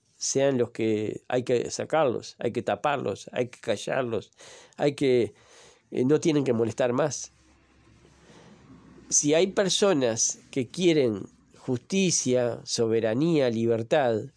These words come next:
justicia, soberanía, libertad, autodeterminación de los pueblos, esas personas tienen que ser los que hay que dejarlos libres. Y a los que quieren oprimir,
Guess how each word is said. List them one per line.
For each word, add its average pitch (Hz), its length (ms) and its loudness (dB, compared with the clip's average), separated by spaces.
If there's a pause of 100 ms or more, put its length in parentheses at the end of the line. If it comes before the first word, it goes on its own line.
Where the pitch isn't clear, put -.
(120)
justicia, 156 640 -4
soberanía, 113 760 -2
libertad, 107 640 -2 (1120)
autodeterminación 127 1120 0
de 131 80 0
los 117 140 0
pueblos, 135 840 0 (160)
esas 147 380 0
personas 139 880 0
tienen 214 240 0
que 123 160 -4
ser 165 240 0 (100)
los - 460 -4 (580)
que 120 160 0
hay 143 160 2
que 143 140 0
dejarlos 123 920 0 (100)
libres. 165 680 -2 (440)
Y 135 100 -2
a 127 80 2
los 113 140 -2
que 110 180 -4
quieren 185 340 2
oprimir, 131 760 0